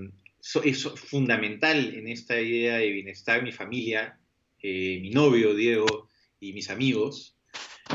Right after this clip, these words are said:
eh, son un, un ancla súper importante. De hecho, es, digamos, lo que más me ha costado de este año y medio de, de, de, de pandemia,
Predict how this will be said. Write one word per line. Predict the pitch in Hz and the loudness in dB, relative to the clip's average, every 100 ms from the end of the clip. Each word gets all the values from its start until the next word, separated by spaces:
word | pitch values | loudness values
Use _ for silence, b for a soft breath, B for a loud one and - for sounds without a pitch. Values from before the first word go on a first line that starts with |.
| - | 0
eh, | 104 101 95 | 2 2 -2
son | - 107 110 | -4 -6 -6
un, | 110 110 107 104 113 | -12 -12 -12 -12 -8
un | 110 | -4
ancla | 117 113 110 | -2 -2 -2
súper | 120 123 | -2 -2
importante. | 110 123 175 196 | 0 0 2 4
De | 123 | 4
hecho, | 131 135 123 | 2 -2 -4
es, | 123 - - 127 - _ - | -4 -6 -6 -8 -10 _ -6
digamos, | 113 92 92 - | -4 -4 -10 -8
lo | 110 104 | -6 -4
que | 107 | -2
más | 131 | 0
me | 143 | 0
ha | 127 | -2
costado | 113 - 131 139 127 107 | -6 -2 2 4 2 0
de | 104 | -2
este | 110 - 113 110 107 101 95 92 90 90 87 87 - | -6 -6 -2 0 2 0 0 -2 -4 -4 -6 -8 -4
año | 107 113 | -4 -2
y | 110 | -4
medio | 110 117 117 110 107 104 | 0 2 4 6 6 4
de, | 90 87 85 80 _ _ _ _ _ | 2 0 0 -4 _ _ _ _ _
de, | 95 95 90 85 85 82 | -4 -2 0 0 -2 -2
de, | 87 85 82 78 76 78 | -2 -2 -4 -8 -10 -2
de | 92 | 0
pandemia, | 92 92 135 139 113 104 | 2 6 6 6 4 -2